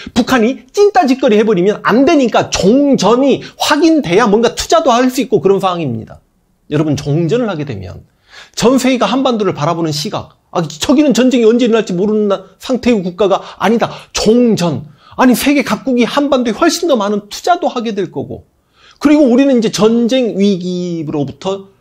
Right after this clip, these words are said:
조금 한 발짝 벗어난 상태가 되는 거고, 이렇게 이야기하면,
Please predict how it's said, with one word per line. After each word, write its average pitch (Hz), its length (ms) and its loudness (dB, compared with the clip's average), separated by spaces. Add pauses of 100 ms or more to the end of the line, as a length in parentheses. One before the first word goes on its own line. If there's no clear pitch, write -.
(180)
조금 - 320 -4
한 247 180 0
발짝 220 380 -4
벗어난 240 560 -4
상태가 208 500 -8
되는 180 320 -6
거고, 143 400 -10 (1000)
이렇게 170 320 0
이야기하면, 113 580 -4